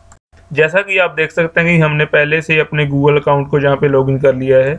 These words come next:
हमारे पास यहाँ पे पहला ऑप्शन तो ये है कि हम अपनी Android डिवाइस पे just क्लिक करके अपने Google अकाउंट को ओपन कर सकते हैं, लेकिन ये तभी पॉसिबल है जब हमारे डिवाइस पे इंटरनेट की सुविधा उपलब्ध हो। दूसरा ऑप्शन ये है कि हम टेक्स्ट मैसेज के जरिए वेरिफिकेशन को पूरा करें।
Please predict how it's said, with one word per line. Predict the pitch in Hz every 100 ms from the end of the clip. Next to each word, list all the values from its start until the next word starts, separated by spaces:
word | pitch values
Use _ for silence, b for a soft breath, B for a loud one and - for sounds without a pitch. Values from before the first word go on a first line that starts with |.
| - -
हमारे | 151 160
पास | 170 170 156
यहाँ | 151 151
पे | 165
पहला | 160 151 151
ऑप्शन | 165 160 170
तो | 160 160
ये | 143 147 156
है | 151
कि | 151 147 165 -
हम | 180
अपनी | 180 170
Android | 170 151 147 151 160
डिवाइस | 151 143 147
पे | - 160 143
just | 147 -
क्लिक | - 151 147
करके | 139 139 151
अपने | 143 143 143
Google | 139 135 147 139
अकाउंट | 139 139
को | 143 143
ओपन | - 135
कर | 131
सकते | 131 135 - 135
हैं, | 131
लेकिन | 139 143 170
ये | 156 156
तभी | 156 151 165
पॉसिबल | 160 147 156 147 147
है | 151
जब | 143 139
हमारे | 147 139 135 143
डिवाइस | 139 135 131 135
पे | - 143
इंटरनेट | 143 - 135 135
की | 139 147
सुविधा | - 135 143
उपलब्ध | 151 151 135 131
हो। | 131 131 - -
दूसरा | 160 160 185
ऑप्शन | 175 175 185
ये | 170 156 165
है | 160
कि | 160 170
हम | 165
टेक्स्ट | 170 156 156 -
मैसेज | 160 151 156
के | 156 156
जरिए | 147 147 147
वेरिफिकेशन | 156 156 147 - 151 147 156
को | 151
पूरा | 156 - 147 135
करें। | 135 131 -